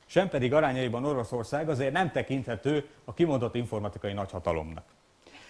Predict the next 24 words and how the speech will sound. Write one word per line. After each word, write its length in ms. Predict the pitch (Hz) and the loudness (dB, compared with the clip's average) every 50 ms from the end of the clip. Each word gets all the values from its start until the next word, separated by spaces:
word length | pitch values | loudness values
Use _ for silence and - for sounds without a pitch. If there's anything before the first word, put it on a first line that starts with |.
| - - - - - | -20 -20 -20 -6 2
Ö, 80 | - 135 127 127 127 127 123 127 131 - - - - _ _ _ _ _ - - - - | 8 10 12 12 12 12 10 8 6 0 -8 -16 -20 _ _ _ _ _ -20 -20 -8 0
ez 80 | 151 156 | 4 8
az 100 | 208 254 | 8 10
egész 240 | 247 185 156 - | 10 8 6 6
úgy 140 | 196 190 160 | 4 2 4
kezdődött, 580 | - 151 139 123 107 139 139 131 165 214 214 - | 4 4 4 4 4 4 4 4 4 2 0 -2
hogy 160 | - 135 123 | -4 -2 0
a 220 | 131 120 123 - - | 0 0 0 -2 -2
grúz 300 | 127 156 208 180 - - | -2 0 0 0 0 0
kormány 420 | - 143 135 135 147 151 160 151 - | 0 0 2 2 0 -2 -4 -6 -6
nyilván 480 | 135 131 139 135 120 127 131 147 156 147 - - - _ - | -2 0 0 2 2 2 0 0 -2 -6 -10 -18 -20 _ 2
elérhetetlené 680 | 170 196 208 170 139 139 135 135 - - 123 113 113 | 6 6 6 6 6 4 2 0 2 2 2 2 2
tette 320 | 104 - 151 156 - - 143 | 2 4 2 2 4 2 0
az 180 | - 139 131 | 2 2 0
orosz 260 | 151 170 170 127 - - | 2 2 2 0 2 2
hírforrásokat 920 | 127 123 110 - 120 113 117 113 107 - - 117 - 135 143 - - - - - - | 2 2 2 2 4 6 6 6 4 4 0 2 6 6 6 6 2 -4 -18 -20 -12
befelé, 480 | - 113 117 117 - 110 98 92 87 - - - _ - - - | -2 0 0 0 2 0 0 0 -2 -4 -8 -14 _ -20 -10 -2
tehát 200 | - 104 101 - | 0 0 2 2
az 100 | 117 110 | 0 0
ország 340 | 127 120 110 - 104 87 - | 0 0 0 -2 -4 -4 -2
felé, 360 | - 151 175 190 196 190 - - - - - - | 0 2 2 4 2 0 -2 -8 -20 -20 -20 0
hogy 240 | - 165 190 196 190 - - - | 2 4 4 4 2 -2 -8 -8
a 120 | - 117 | -4 0
megfelelő 640 | 117 139 147 - - 127 110 107 104 101 98 92 90 | 2 2 0 0 0 0 0 2 2 0 0 -2 -2